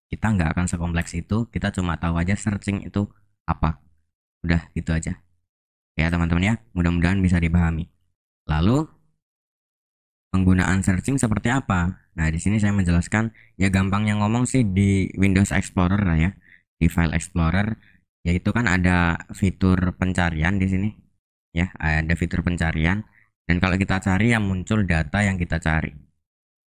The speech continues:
Itu aja. Itu enaknya ngomong. Nah, kalau contoh di aplikasi seperti apa?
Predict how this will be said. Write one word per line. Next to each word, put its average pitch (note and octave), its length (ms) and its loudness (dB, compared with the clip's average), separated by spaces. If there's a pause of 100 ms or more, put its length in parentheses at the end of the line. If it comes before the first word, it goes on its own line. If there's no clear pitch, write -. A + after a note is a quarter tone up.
(500)
Itu E2 160 0
aja. D#2+ 320 -2 (320)
Itu - 160 -4
enaknya F#2 400 0
ngomong. D#2 240 0 (400)
Nah, D#2+ 240 0
kalau F#2+ 240 0
contoh G2 320 2
di F#2+ 160 2
aplikasi F2+ 640 -2
seperti G2+ 240 0
apa? G#2 400 0